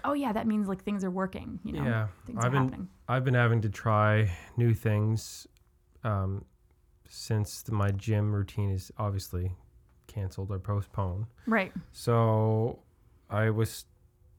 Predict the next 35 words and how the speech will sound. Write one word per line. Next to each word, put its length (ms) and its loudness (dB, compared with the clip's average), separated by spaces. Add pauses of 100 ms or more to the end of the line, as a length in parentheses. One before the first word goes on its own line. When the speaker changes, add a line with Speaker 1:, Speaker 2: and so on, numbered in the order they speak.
(440)
Speaker 2:
first 380 0
I 40 6
went 200 4
for 240 2
a 40 2
run, 420 0
like, 220 -2
two 180 -2
weeks 300 -4
ago 480 2
for, 80 -4
like, 80 -2
a 40 -2
five 360 0
K, 460 0 (220)
and 100 -2
then 140 2
I 80 0
was 220 -2
in 80 -2
so 200 -2
much 220 -2
pain 280 -2
the 60 0
next 220 -4
two 140 -6
days. 280 0
I 40 -6
was 160 -8
like, 160 -8
"Nah, 280 -2 (960)
I 60 0
hate 200 2
running 300 0
too." 300 -2